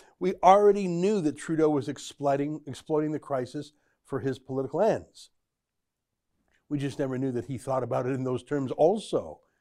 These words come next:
that he was consciously sneaking through whatever he could as fast as he could in the name of the pandemic. Now a lot of things make more sense, don't they?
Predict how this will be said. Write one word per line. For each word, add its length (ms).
that 100
he 60
was 140
consciously 840
sneaking 600
through 440
whatever 300
he 100
could 300
as 100
fast 320
as 100
he 100
could 280
in 140
the 60
name 140
of 60
the 60
pandemic. 680
Now 180
a 20
lot 200
of 80
things 280
make 180
more 200
sense, 380
don't 240
they? 240